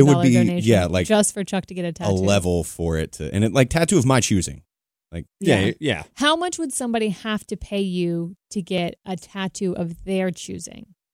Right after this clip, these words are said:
Speaker 1: on you?
Speaker 3: Yeah, have you seen
Speaker 1: You
Speaker 3: that
Speaker 1: get to pick the
Speaker 3: show?
Speaker 1: spot.
Speaker 3: There's a show on T V that, like, best friends or
Speaker 2: Yeah.
Speaker 3: girlfriend, boyfriend, mm, husband, wife get,
Speaker 1: Mm-hmm.
Speaker 3: like, th-, they, they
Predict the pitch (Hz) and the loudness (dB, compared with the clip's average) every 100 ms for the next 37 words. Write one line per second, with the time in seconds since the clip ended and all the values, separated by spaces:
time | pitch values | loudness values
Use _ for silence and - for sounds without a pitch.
0 | - 214 190 175 - 190 - - 110 120 | -6 -2 -2 -4 -8 -12 -14 -6 -2 0
1 | 113 147 - - - 104 98 131 190 170 | 0 2 2 2 0 0 0 0 -2 -4
2 | - _ - 98 87 110 123 107 80 101 | -8 _ -8 -6 -4 -2 -2 -4 -8 -8
3 | 90 98 90 87 _ _ _ _ _ 92 | -6 -4 -4 -8 _ _ _ _ _ -14
4 | 80 92 92 - 87 87 82 82 78 85 | -8 -6 -6 -4 -4 -2 -4 -6 -4 -2
5 | 80 82 90 85 90 85 85 82 82 87 | -4 -6 -10 -10 -8 -6 -6 -6 -6 -6
6 | 85 87 85 82 82 82 92 _ _ _ | -8 -6 -8 -6 -8 -10 -14 _ _ _
7 | _ 95 85 82 80 87 _ - 87 82 | _ -18 -16 -14 -16 -20 _ -10 -10 -8
8 | 82 85 85 - 87 196 202 208 _ _ | -6 -6 -6 -6 -4 -2 -2 -4 _ _
9 | _ _ _ _ _ _ _ _ _ - | _ _ _ _ _ _ _ _ _ -20
10 | - - 87 87 - - 92 101 | -20 -10 -6 -6 -6 -6 -2 -2